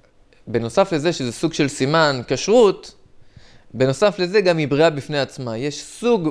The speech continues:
בריאה שהיא נו-, נוצרה שסואה. מה? ש-, שיש לה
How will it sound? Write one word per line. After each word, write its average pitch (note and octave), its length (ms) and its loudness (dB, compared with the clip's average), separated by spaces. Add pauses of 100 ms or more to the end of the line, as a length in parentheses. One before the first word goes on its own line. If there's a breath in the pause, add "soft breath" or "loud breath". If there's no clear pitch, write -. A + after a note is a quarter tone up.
בריאה D3 520 4 (160)
שהיא E3+ 440 0 (420)
נו-, D3 200 -2 (340)
נוצרה D#3 600 2 (120)
שסואה. - 640 0 (1160 soft breath)
מה? B2+ 340 2 (1160)
ש-, - 280 -6 (640)
שיש D3+ 540 2
לה D#3 160 4